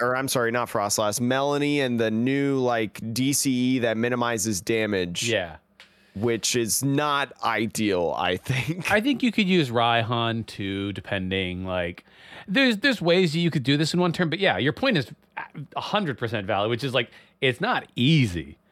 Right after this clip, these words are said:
Speaker 2: It, it
Speaker 1: Mm-hmm.
Speaker 2: requires, like, a little bit of work, and it's like, do I really wanna put in work for this thing? Probably not.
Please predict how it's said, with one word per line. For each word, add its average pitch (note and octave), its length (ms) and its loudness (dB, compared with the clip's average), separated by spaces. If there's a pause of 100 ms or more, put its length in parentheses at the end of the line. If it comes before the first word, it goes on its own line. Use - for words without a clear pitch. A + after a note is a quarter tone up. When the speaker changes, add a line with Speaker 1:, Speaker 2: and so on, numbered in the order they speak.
(300)
Speaker 2:
It, D3 180 -2
it - 40 -2
Speaker 1:
Mm-hmm. D#3 220 2
Speaker 2:
requires, F#3+ 420 2
like, E3 140 0
a D3 40 2
little E3+ 220 2
bit D3 100 0
of A#2+ 100 2
work, C3+ 280 -2
and B2 80 0
it's A#2+ 120 -8
like, B2+ 220 -2 (100)
do - 100 -4
I D#3+ 40 2
really A#3+ 220 -4
wanna B3 160 0
put F3+ 240 0
in C#3 180 4
work A2+ 480 0
for - 160 -4
this D#3 200 0
thing? F3 420 0 (200)
Probably G#2 600 -2
not. D#2+ 360 -12